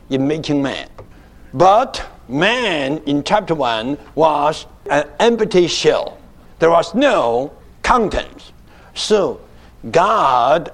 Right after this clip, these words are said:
after making this container, put this container in the garden in front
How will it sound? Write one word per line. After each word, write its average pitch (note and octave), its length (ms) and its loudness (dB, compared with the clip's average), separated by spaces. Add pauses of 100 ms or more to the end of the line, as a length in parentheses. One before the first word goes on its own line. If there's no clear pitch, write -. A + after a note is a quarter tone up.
after G3 340 2
making F#3+ 520 -2
this A3+ 200 -2
container, D3 760 -2 (560)
put A#3 260 0
this B3 180 0
container D#3+ 840 0 (260)
in D#3 100 4
the D#3+ 120 2
garden C#3+ 540 2 (140)
in C3 240 -2
front G#3+ 680 -2